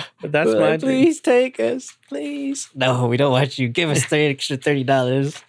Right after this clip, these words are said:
Speaker 2: <laughs>
Speaker 1: All right.
Speaker 2: Okay, okay.
Speaker 1: Well,
Speaker 2: Yeah.
Speaker 1: any final
Speaker 2: Twin Shadows
Speaker 1: thoughts, buddy?
Speaker 2: Podcast. Nah, man, I'm good.
Speaker 1: All right. Well, we
Speaker 2: Oh, shit, I thought you threw the paper at me.
Speaker 1: I have, uh, you have a choice here tonight.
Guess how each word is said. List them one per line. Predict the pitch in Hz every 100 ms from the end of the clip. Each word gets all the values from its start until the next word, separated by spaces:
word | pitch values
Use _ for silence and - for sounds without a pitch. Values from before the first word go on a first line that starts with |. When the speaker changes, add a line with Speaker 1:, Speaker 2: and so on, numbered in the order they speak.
| - -
Speaker 2:
<laughs> | - - 151
Speaker 1:
All | 175
right. | 202 220
Speaker 2:
Okay, | 254 254 233
okay. | 226 247 247 233 208 - _ _ _ _ - 156
Speaker 1:
Well, | 202 233 233 _ _ _ _ _ _
Speaker 2:
Yeah. | 131 135 135 -
Speaker 1:
any | 170 175
final | - 185 185
Speaker 2:
Twin |
Shadows | - 185 190
Speaker 1:
thoughts, | 202 123
buddy? | 190 190 196
Speaker 2:
Podcast. | 101 - - - - _
Nah, | 127 139 180 151
man, | 123 147 175 160
I'm | 185
good. | 170 - - 156
Speaker 1:
All | 160
right. | 151 185 156 -
Well, | 180 185
we | 190 208
Speaker 2:
Oh, |
shit, | - - - -
I | -
thought | - 123
you |
threw | - 143
the | -
paper | - 165 - -
at | -
me. | 123 120 _ _ -
Speaker 1:
I | 175
have, | 196 214 202 185
uh, | 185 175 165 135 127 _ _
you | 180 190
have | 214 202
a | 175
choice | - - 202 185 -
here | 135
tonight. | 127 135 123 127